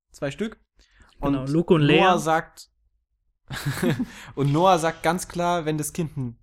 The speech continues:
Speaker 1: Mann ist, also ein Junge, dann ist okay, lass ich's leben, dann wird es der letzte Mann auf Erden und der wird zugrunde gehen. Aber wenn's eine Frau ist, weil ja Frau immer für Fruchtbarkeit und für Weiterentwicklung und für, ne,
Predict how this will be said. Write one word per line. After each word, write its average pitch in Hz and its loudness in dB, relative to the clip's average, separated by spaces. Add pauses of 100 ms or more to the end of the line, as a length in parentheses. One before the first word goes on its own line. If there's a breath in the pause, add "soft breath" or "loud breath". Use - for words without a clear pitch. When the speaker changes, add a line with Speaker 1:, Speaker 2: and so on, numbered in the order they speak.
Speaker 1:
Mann 165 -2
ist, 285 -6
also 123 -6
ein 127 -6
Junge, 220 -4 (540)
dann 143 0
ist 139 -4
okay, 175 -2
lass 208 0
ich's 160 -6
leben, 220 2
dann 170 -2
wird 156 -2
es 156 -10
der 139 -4
letzte 175 -2
Mann 147 0
auf 127 -4
Erden 208 2
und 147 -6
der 139 -4
wird 131 -8
zugrunde 185 -4
gehen. 240 -6 (560 soft breath)
Aber 135 -2
wenn's 147 -2
eine 147 -6
Frau 208 2
ist, 247 -2
weil 127 -2
ja 123 -4
Frau 151 0
immer 135 0
für - -16
Fruchtbarkeit 196 -2
und 170 -8
für 120 -10
Weiterentwicklung 180 -4
und 135 -12
für, 123 -10
ne, 269 -10